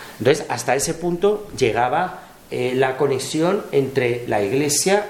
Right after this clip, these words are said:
y los grandes terratenientes, ¿no? Los Brown nunca se fueron, porque, eh, Marcos Peña Brown, que es descendiente directo de José Menéndez y de Maurice Brown, era la mano derecha de Mauricio Macri en el anterior gobierno.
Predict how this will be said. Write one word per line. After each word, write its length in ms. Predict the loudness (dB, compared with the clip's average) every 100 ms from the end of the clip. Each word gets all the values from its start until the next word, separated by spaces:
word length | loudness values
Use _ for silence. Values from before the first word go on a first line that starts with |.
| -8
y 340 | -4 -4 -4 -2
los 200 | 0 2
grandes 280 | 2 0 -2
terratenientes, 640 | -4 -4 -4 -6 -8 -4
¿no? 100 | -4 -4 -12 -16 -16 -16 -4
Los 480 | 2 4 4 2 0
Brown 400 | 0 2 2 2
nunca 220 | 2 0
se 120 | -2
fueron, 300 | 0 0 0 -2 -6
porque, 840 | -4 -4 -2 2 2 2 0 2
eh, 20 | 2
Marcos 480 | 2 2 0 -4
Peña 280 | -2 0 2
Brown, 440 | 2 2 0 -2 -8 -14 -20 -2
que 100 | 0
es 80 | 2
descendiente 680 | 0 0 0 0 2 2
directo 400 | 2 0 -2 0
de 80 | -2
José 220 | -2 -2
Menéndez 460 | 0 0 2 0 -2
y 80 | -2
de 220 | -2 -2
Maurice 300 | 0 0 0
Brown, 340 | 2 0 0 -6 -12 -20 -20 -8
era 180 | -2 0
la 80 | 0
mano 220 | -2 -2
derecha 320 | -2 -2 -4
de 80 | -4
Mauricio 400 | -4 -2 -2 -2
Macri 360 | -2 -2 0 2
en 80 |
el 60 | 2
anterior 340 | -2 -4 -6
gobierno. 360 | -2 0 2 0